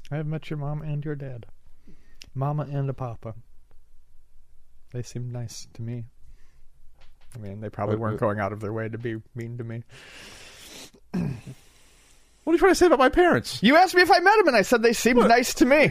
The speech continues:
Speaker 2: Why, why should, why did they add going out of the way to be mean to me? Why would they go out of the way to be mean to you?
Speaker 1: I, it, it's a joke, Pat. I don't know. I don't know what you want me
Speaker 2: What?
Speaker 1: to say when you ask me if you've met my parents. What do you want me to say to that? Yes, they seem nice.
Speaker 2: I didn't
Speaker 1: They
Speaker 2: ask you
Speaker 1: did
Speaker 2: if you met
Speaker 1: not
Speaker 2: parents.
Speaker 1: seem
Speaker 2: I
Speaker 1: mean.
Speaker 2: said about, I said, just said I have my
Speaker 1: Oh.
Speaker 2: mom's cheeks.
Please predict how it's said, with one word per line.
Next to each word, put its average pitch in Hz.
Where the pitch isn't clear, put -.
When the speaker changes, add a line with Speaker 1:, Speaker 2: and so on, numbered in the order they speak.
Speaker 2:
Why, 240
why 254
should, 262
why 240
did 247
they 240
add 175
going 196
out 214
of 214
the 196
way 202
to 202
be 202
mean 208
to -
me? 113
Why 117
would 196
they 202
go 202
out 214
of 208
the 202
way 202
to 196
be 202
mean 233
to -
you? 101
Speaker 1:
I, -
it, -
it's 160
a 139
joke, 165
Pat. 147
I 160
don't 170
know. 170
I 151
don't 175
know 180
what 180
you 185
want 175
me 403
Speaker 2:
What? 208
Speaker 1:
to 165
say 226
when 165
you 156
ask 147
me 151
if 151
you've 196
met 180
my 147
parents. 156
What 185
do 202
you 208
want 220
me 208
to 214
say 208
to 190
that? 127
Yes, -
they 170
seem 175
nice. 156
Speaker 2:
I 190
didn't 269
Speaker 1:
They 262
Speaker 2:
ask 311
you -
Speaker 1:
did 240
Speaker 2:
if 196
you 208
met 196
Speaker 1:
not 214
Speaker 2:
parents. 233
Speaker 1:
seem 208
Speaker 2:
I 226
Speaker 1:
mean. 220
Speaker 2:
said 247
about, 214
I 190
said, 233
just 208
said 233
I 202
have 202
my 202
Speaker 1:
Oh. 190
Speaker 2:
mom's 214
cheeks. -